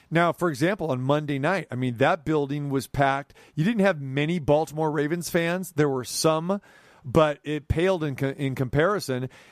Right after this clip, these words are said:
And I think a lot of us thought that you were gonna have more of those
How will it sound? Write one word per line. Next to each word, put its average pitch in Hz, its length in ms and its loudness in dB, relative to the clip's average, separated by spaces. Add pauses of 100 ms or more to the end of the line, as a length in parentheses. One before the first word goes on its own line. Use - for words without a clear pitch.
(160)
And 147 160 2
I 147 60 0
think 165 160 -2
a 143 60 0
lot 170 200 4
of 175 80 -4
us 143 140 -6
thought 147 280 2
that 143 140 -4 (180)
you 151 160 0
were 147 60 2
gonna 147 200 0
have 143 180 0
more 156 460 0
of 135 200 -2
those 131 400 0